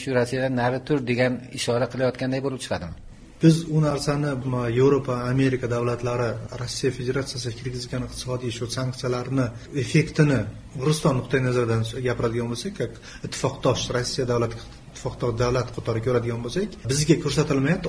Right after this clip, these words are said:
Speaker 2: ammo ularni pozitsiyasini, effektini biz o'zimizda sezyapmiz. Mana,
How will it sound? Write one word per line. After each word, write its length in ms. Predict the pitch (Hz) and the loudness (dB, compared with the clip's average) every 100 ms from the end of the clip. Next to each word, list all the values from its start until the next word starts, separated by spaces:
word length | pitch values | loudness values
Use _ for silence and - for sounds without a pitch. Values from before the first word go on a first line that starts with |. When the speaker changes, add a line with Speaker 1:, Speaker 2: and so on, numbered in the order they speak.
| 131 | 0
Speaker 2:
ammo 140 | 135 127 | 2 2
ularni 320 | 127 123 151 - - | 2 0 -2 -8 -8
pozitsiyasini, 720 | 120 160 156 - 113 - 143 180 | -2 2 2 2 -2 -2 0 0
effektini 420 | - 131 - 135 131 | 2 2 0 -4 -2
biz 100 | 143 147 127 | -2 -2 0
o'zimizda 460 | 113 104 101 117 180 - - - - - | 0 0 0 0 0 -4 -14 -16 -2 4
sezyapmiz. 560 | 214 170 104 101 - - - - | 6 6 2 -2 -10 -14 -16 -6
Mana, 160 | 143 147 | -2 -2